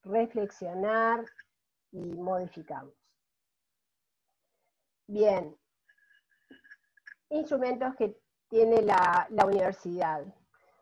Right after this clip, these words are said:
Una primer frase que me gustaría presentar, nada más,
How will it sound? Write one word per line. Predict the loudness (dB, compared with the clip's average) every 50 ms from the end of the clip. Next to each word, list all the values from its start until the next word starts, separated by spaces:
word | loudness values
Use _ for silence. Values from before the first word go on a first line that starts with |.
| _ -6
Una | -2 0 0 0 -2
primer | -2 -2 0 0 2 2 4 4 4 4 4 2 2 0 -4 -4 -6 -10 -10
frase | -6 -2 0 2 2 2 0 -2 -6 -4 -2 0 2 4 4 2 0 0 -2
que | -4 -4 -4
me | -2 -4 -4 -6 -6
gustaría | -6 -8 -6 -4 -4 -4 -2 -4 -2 0 2 2 2 2 2 2 0 0 -2 -4 -6 -8
presentar, | -10 -10 -8 -8 -8 -8 -6 0 2 4 4 4 2
nada | -2 -6 -6 -6 -6
más, | -4 -2 -2 -4 -4 -6